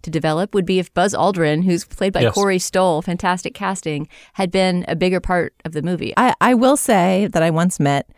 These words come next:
Speaker 3: Buzz Aldrin. Buzz Aldrin is portrayed here as, like, a glad-handing showboat, and perhaps true to that mission, I met him in the green room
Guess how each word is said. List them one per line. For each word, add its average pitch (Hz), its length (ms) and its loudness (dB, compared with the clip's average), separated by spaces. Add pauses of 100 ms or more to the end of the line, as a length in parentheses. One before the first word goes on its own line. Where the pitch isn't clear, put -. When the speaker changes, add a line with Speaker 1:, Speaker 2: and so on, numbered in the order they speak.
(280)
Speaker 3:
Buzz 156 180 0
Aldrin. 147 380 2
Buzz 196 160 2
Aldrin 214 300 4
is 185 80 0
portrayed 139 500 -2
here 139 220 0
as, 127 160 0
like, 120 180 -2
a 120 160 0
glad-handing 123 600 0
showboat, 143 540 0
and 117 340 -2
perhaps 117 460 -6
true 123 200 -4
to 113 100 -2
that 113 240 0
mission, 120 300 -2
I 113 80 0
met 113 160 -2
him 120 160 0
in 117 80 2
the 113 40 -2
green 120 320 0
room 123 300 2